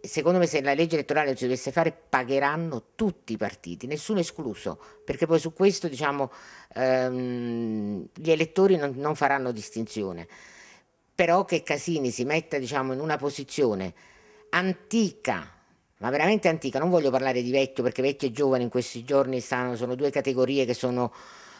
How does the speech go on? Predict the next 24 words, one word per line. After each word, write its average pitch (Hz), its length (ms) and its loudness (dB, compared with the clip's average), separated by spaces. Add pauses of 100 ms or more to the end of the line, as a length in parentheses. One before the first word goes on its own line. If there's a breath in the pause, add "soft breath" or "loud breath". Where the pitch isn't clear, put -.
(120 loud breath)
fortemente 165 580 0
dibattute, 135 540 -4
ma 143 240 -2
antica 185 520 0
realmente, 127 800 0 (280 loud breath)
di 170 140 -4
voler 185 260 6
essere, 117 680 0 (320)
senza 196 420 2
averne 160 320 4
i 135 100 0
numeri 127 560 2
e 147 100 2
i 143 100 -2
titoli, 143 460 -6 (160 loud breath)
l'ago 185 380 4
della 147 240 2
bilancia 107 640 -2
di 117 120 -6
una 170 160 4
decisione 151 600 2
così 127 200 -2
importante, 123 640 -2
onestamente 123 560 -2